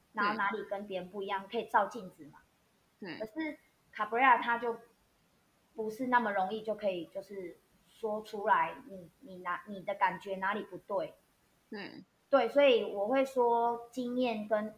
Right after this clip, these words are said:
Speaker 2: 经验其实就也跟时间有关系。所以我觉得我在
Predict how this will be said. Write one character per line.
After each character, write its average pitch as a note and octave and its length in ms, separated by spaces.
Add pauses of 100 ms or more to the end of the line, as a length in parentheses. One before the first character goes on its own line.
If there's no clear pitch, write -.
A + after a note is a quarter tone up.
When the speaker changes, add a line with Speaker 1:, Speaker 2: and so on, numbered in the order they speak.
(140)
Speaker 2:
经 C#4+ 260
验 C#4 180
其 A3+ 160
实 G#3+ 100
就 A#3+ 100 (360)
也 G#3+ 120
跟 A#3+ 160
时 G3+ 220
间 G#3+ 180
有 F3 140
关 F3 260
系。 E3+ 320 (380)
所 C4 180
以 A#3 400
我 G3+ 260
觉 C4 180
得 B3+ 100
我 G3 100
在 A3 460